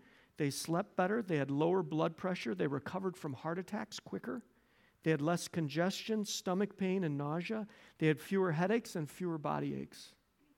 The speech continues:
Here, here's my conclusion from that study. If gratitude was a pill, pharmaceutical pump companies would make billions off of it. But it's not a pill. It's free. And I, I think this is one of those instances where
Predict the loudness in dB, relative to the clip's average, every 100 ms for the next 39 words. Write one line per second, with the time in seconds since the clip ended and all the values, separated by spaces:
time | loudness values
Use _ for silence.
0 | _ _ _ _ _ _ 2 2 0 2
1 | 4 4 4 2 2 -2 -2 0 0 -2
2 | -2 0 0 -2 -2 0 0 -2 0 2
3 | 2 0 -2 0 -2 -2 0 2 0 -4
4 | -16 -20 _ 0 0 0 -4 -4 -6 -6
5 | -8 -4 -4 -2 -4 -4 -6 -4 -6 -4
6 | -2 0 0 0 -2 -6 -8 -10 -12 _
7 | _ _ _ _ _ _ _ _ _ -4
8 | -4 -4 -8 -10 -12 -14 _ _ _ _
9 | _ _ _ _ _ _ _ _ _ -4
10 | 2 4 4 2 -2 -4 -12 _ _ _
11 | _ _ _ _ _ _ _ -8 -8 -2
12 | 4 6 8 8 4 -4 -20 _ _ _
13 | _ _ _ _ _ _ _ _ _ _
14 | 2 2 4 2 6 6 6 4 2 2
15 | 4 6 8 8 6 4 2 0 0 0
16 | 4 4 4